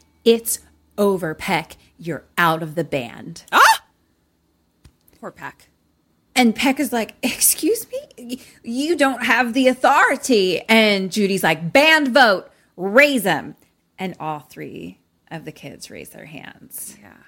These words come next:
Speaker 2: If
Speaker 1: And
Speaker 2: you had
Speaker 1: she's
Speaker 2: just told us the truth, Peck. If you had just told us the truth. You had a monster ally in me, Peck.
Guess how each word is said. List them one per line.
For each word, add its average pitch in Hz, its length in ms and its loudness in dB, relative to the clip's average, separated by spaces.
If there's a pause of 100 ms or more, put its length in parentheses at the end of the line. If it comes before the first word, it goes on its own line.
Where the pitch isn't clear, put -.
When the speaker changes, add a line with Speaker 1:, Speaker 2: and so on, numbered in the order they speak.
(840)
Speaker 2:
If 233 100 -8
Speaker 1:
And 202 120 -4
Speaker 2:
you 254 80 -6
had 254 80 -6
Speaker 1:
she's 170 100 -6
Speaker 2:
just 294 260 -6
told 311 320 -4
us 262 300 0
the 254 120 -16
truth, 254 640 -12
Peck. 151 520 -12 (100)
If - 220 -20
you 220 80 -18
had 214 140 -18
just - 340 -14
told 208 220 -18
us 202 140 -12
the 196 140 -18
truth. - 600 -18 (1120)
You 220 100 -10
had 220 100 -4
a 226 40 -6
monster 233 500 -4
ally 220 380 -4
in 156 180 -14
me, 147 140 -18
Peck. - 440 -20